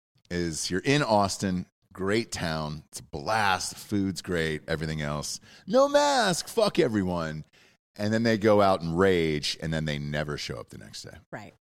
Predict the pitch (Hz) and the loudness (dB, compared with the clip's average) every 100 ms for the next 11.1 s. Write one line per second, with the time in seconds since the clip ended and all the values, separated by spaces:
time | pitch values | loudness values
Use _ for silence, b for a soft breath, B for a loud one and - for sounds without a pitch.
0 | _ - 113 110 165 180 165 131 143 143 | _ -10 0 2 4 4 4 6 4 4
1 | 147 135 127 131 104 95 90 - 87 - | 4 6 6 6 6 4 4 2 0 0
2 | B - 165 190 147 110 135 117 98 101 | B 2 4 6 4 6 6 4 4 4
3 | 104 80 76 67 - 64 60 55 _ _ | 4 2 2 0 -4 -6 -6 -8 _ _
4 | _ - 92 120 160 156 - 160 143 117 | _ -4 4 6 6 4 6 6 6 6
5 | 101 98 101 95 90 82 - - 90 85 | 4 4 4 4 4 0 -4 -4 0 2
6 | 82 82 107 90 87 85 - 85 78 80 | 2 2 0 2 4 4 2 -4 -2 0
7 | 71 - - - _ _ b b - - | -2 -4 -8 -8 _ _ b b -8 -2
8 | 147 170 339 175 302 277 - 196 - 160 | 2 4 4 4 4 2 2 0 0 -2
9 | 113 123 131 120 123 123 123 117 165 139 | 2 2 2 2 2 4 0 -2 -2 -2
10 | 107 98 80 - 104 98 92 87 90 65 | -2 -6 -6 0 0 4 2 2 -4 -6